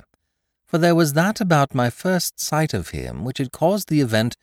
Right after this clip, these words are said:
to remain photographically lined on the tablets of my mind,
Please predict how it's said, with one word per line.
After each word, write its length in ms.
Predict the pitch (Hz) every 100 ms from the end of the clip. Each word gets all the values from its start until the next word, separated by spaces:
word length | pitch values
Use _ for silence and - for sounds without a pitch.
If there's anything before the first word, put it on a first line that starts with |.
| _ _ _
to 120 | 160
remain 380 | 160 151 143 147
photographically 920 | - 202 254 185 143 135 127 117 117
lined 680 | 110 113 131 80 62 71 110
on 120 | 110
the 80 | 104
tablets 480 | - 143 120 110 127
of 100 | 120
my 220 | 135 139
mind, 480 | 139 117 82 85